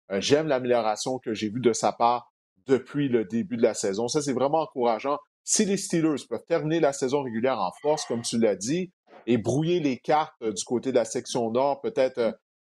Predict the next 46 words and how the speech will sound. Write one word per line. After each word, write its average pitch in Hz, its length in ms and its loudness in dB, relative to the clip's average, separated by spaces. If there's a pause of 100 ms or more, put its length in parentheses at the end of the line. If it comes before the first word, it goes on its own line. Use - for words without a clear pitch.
euh, 104 340 2
infliger 120 360 -2
un 139 100 2
revers 123 340 0
à 113 80 0
quelques 120 460 -4
équipes 139 320 -6
et 113 40 -6
leur 113 240 2
faire 107 180 -4
mal, 135 340 2
mais 98 100 -6
surtout, 160 500 -4 (280)
si - 100 0
à 214 80 8
la 185 140 -2
fin 196 200 -10
de 208 60 -4
la 190 80 2
saison 151 320 -2
régulière, 131 540 -2 (640)
on, 107 320 0
on 107 240 -2
a, 113 480 0
on 110 120 -16
a 113 120 0
vraiment 139 300 0
l'impression 147 480 -2
qu'on 107 240 -6
a 135 80 4
un 127 100 0
carrière 127 500 0 (140)
partant, 147 500 -2 (180)
un 95 160 -10
vrai 135 220 4
carrière 143 480 0
numéro 131 460 0
un, 143 140 -4 (240)
ça 117 80 -2
va - 20 0
être 117 120 -2
une 135 80 -2
victoire 135 380 0
pour 117 120 -4
les 113 80 -2
Steelers. 117 440 -2